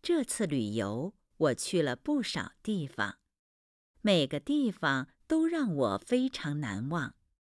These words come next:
我先去看了黄河。黄河是中国有名的大河。我坐在船上，一边看，一边照相。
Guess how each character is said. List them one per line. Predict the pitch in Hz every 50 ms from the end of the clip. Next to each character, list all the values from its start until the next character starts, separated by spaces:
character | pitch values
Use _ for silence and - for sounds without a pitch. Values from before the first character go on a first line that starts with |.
| _ _ _ _ _ _ _ _ _ _ _ _ _ _ _
我 | - 165 156
先 | 160 - - 226 220 226
去 | 233 - - - - 165
看 | - - - - 254 220
了 | 170 139
黄 | 123 - - 127 131 147 190 240
河。 | - - - 143 127 120 120 165 208 _ _ _ _ _ _ _ _ _ _ _ _ _ _ _ _
黄 | _ - - 160 151 160 196
河 | 220 - - 147 135 131 135 147 160
是 | 180 - - - 185
中 | 175 - 269 277 285 294
国 | 285 - 175 147 147 156 175 196 -
有 | - 202 175 135 120 113
名 | 107 127 131 127 127 139 160
的 | 208 - 285 269
大 | - 240 214 185 147
河。 | 117 - - - 107 101 107 117 131 - _ _ _ _ _ _ _ _ _ _ _ _ _ _ _ _
我 | _ 170 170 160 151 147
坐 | 147 - 214 180
在 | 175 165 147
船 | - - - 147 113 117 117 131
上， | 165 - - 190 170 156 135 131 123 -
一 | _ 220 254
边 | 240 - 262 269 262 277
看， | 277 - - - - 311 269 196 151 117 110 - _ _ _ -
一 | - 175 151
边 | 147 170 175 170
照 | 180 - 233 190 143
相。 | 135 - - - 240 185 139 -